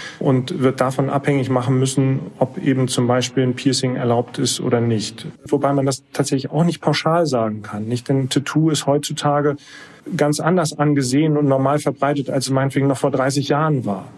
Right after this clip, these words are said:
Das sind ja auch Entwicklungen, die in Gesellschaften stattfinden. Aber es wird immer darauf hinauslaufen, zu fragen, wird das Unternehmen geschädigt dadurch in seinem Außenauftritt und kann der Arbeitnehmer deswegen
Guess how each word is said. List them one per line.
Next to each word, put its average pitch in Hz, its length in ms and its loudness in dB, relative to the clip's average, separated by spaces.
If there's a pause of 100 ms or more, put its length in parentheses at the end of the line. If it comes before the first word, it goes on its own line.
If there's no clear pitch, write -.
Das 120 160 0
sind 135 160 0
ja 135 80 0
auch 135 160 -2
Entwicklungen, 135 560 0
die 117 140 -2
in 120 160 2
Gesellschaften 120 600 0
stattfinden. 127 760 -2 (320)
Aber 139 160 2
es - 160 -2
wird 147 120 2 (120)
immer 180 300 4
darauf 151 320 0
hinauslaufen, 139 640 0
zu 120 140 -4
fragen, 123 440 0
wird 139 120 2
das - 140 0
Unternehmen 123 540 0
geschädigt 123 600 2
dadurch 107 460 -2
in 131 100 4
seinem 120 280 4
Außenauftritt 127 920 0 (400)
und 127 140 0
kann 135 220 2
der 135 140 2
Arbeitnehmer 131 500 2
deswegen 131 600 0